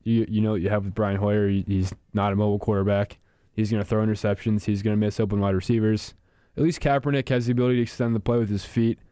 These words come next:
Um, he, he does have a strong arm. He throws lasers. So I just don't think the Patriots want the media distraction that would come with the, the circus that follows Kaepernick.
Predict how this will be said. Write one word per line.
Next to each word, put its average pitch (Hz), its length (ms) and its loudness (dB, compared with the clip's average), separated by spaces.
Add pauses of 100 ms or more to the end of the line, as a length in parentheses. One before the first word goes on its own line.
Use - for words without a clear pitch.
(380)
Um, 104 260 0
he, 117 160 2
he 127 160 2
does 123 220 0
have 117 80 0
a 117 40 0
strong 117 340 0
arm. 110 180 2
He 107 80 0
throws 113 260 -2
lasers. 107 500 0 (360)
So 113 420 0 (500)
I 123 120 0
just 120 160 -2
don't 127 140 0
think 123 160 0
the 113 60 0
Patriots 110 380 -2
want 110 220 0
the 101 340 0 (380)
media 117 360 2
distraction 107 640 -2
that 98 200 -2 (880)
would 110 160 0
come 113 200 0
with 107 240 -2
the, 104 340 0
the 107 140 -4
circus 107 460 -2
that 104 160 0
follows 107 400 0
Kaepernick. 117 480 -2